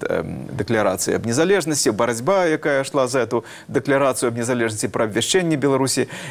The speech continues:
эм, э, незалежнай. Якую в той момант, калі вы это рабілі, якое для вас, для вашых, э, калег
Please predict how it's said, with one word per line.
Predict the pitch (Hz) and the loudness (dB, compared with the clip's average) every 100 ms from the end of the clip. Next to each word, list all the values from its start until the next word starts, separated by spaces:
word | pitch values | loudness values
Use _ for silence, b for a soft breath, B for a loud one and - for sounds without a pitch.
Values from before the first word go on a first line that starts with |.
| - | 0
эм, | - 131 120 113 98 | 2 4 2 0 -4
э, | - 123 120 | 0 2 2
незалежнай. | 120 139 143 143 131 117 120 110 - B - - | 2 2 2 4 2 2 0 -2 -6 B -20 -10
Якую | - 160 170 247 233 214 185 - | 0 0 2 0 4 4 4 0
в | - | -4
той | - 185 | 0 2
момант, | 165 156 113 104 | 2 2 0 -2
калі | - 123 147 131 - | -2 2 4 4 2
вы | 110 143 | 2 2
это | 139 | 2
рабілі, | 135 131 120 107 104 | 0 0 0 2 2
якое | 151 180 208 | 2 2 2
для | 151 156 | 2 2
вас, | 156 160 143 | 2 2 2
для | 123 | 0
вашых, | 123 123 120 107 - | 0 0 -2 -6 -4
э, | - 107 | 0 0
калег | - 139 135 139 131 | 0 2 4 2 0